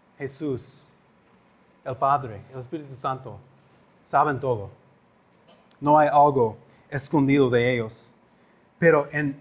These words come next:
abrir este cuarto, en abrir el closet, en donde estamos escondiendo cosas, invita un cambio más. La santifica-,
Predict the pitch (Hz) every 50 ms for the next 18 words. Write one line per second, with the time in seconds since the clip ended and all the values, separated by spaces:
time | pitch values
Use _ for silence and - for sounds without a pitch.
0 | - - - 147 147 127 135 156 175 190 175 156 143 - - - _ _ - 151
1 | 151 - - 156 135 - 143 123 131 127 - 110 113 131 147 143 135 135 151 170
2 | 180 175 165 165 156 - - - 147 147 139 143 123 - - - _ _ _ _
3 | _ _ _ _ _ _ _ _ _ _ _ - 139 139 139 - 147 147 147 135
4 | 127 131 156 151 147 139 135 - - - - - 135 123 - 165 143 123 127 135
5 | 135 131 127 127 123 123 120 - 107 - - - - _ _ _ _ _ _ _
6 | _ _ _ _ _ _ _ _ _ _ _ _ _ _ _ _ _ _ _ _
7 | _ _ - 131 131 127 151 160 151 - 120 101 98 - - _ - 151 147 156
8 | 139 147 143 143 143 139 139 127 117 117 127 123 113 101 - - - - _ _
9 | - - 135 135 - 160 147 151 - 147 - 139